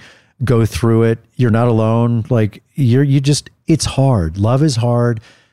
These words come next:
Relationships are hard when you throw kids in. I'd be interested now that your kids are older.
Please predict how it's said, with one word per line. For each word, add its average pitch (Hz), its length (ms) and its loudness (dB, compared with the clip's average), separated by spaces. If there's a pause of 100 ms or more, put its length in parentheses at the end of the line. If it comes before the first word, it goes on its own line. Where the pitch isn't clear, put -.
(120)
Relationships 117 640 0
are 117 60 0
hard 123 320 0
when 117 120 0
you 107 80 0
throw 98 220 -2
kids 123 400 0
in. 123 340 2 (300)
I'd 139 180 0
be 151 140 2
interested 127 340 -2
now 113 180 0
that 120 60 0
your 107 140 0
kids 113 320 -2
are 101 140 2
older. 117 420 0